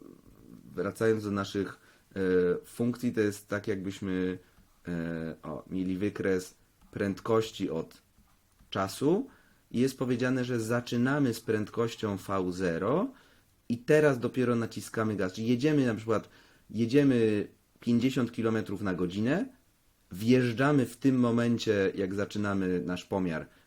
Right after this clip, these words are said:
wjeżdżamy, wyjeżdżamy z miasta i mamy prawo jechać do dziewięćdziesięciu kilometrów na godzinę, więc przyspieszamy dość spokojnie, naciskając,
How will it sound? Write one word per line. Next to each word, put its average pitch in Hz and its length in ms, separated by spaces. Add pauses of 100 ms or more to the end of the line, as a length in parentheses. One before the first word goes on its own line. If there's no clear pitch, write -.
wjeżdżamy, 107 840 (180)
wyjeżdżamy 117 640
z 98 60
miasta 123 560 (300)
i 107 60
mamy 110 260
prawo 107 340
jechać 98 460 (180)
do 104 100
dziewięćdziesięciu 98 640
kilometrów 78 520
na 76 100
godzinę, 117 440 (220)
więc 120 240 (540)
przyspieszamy 143 920 (120)
dość 170 220
spokojnie, 117 500
naciskając, 87 800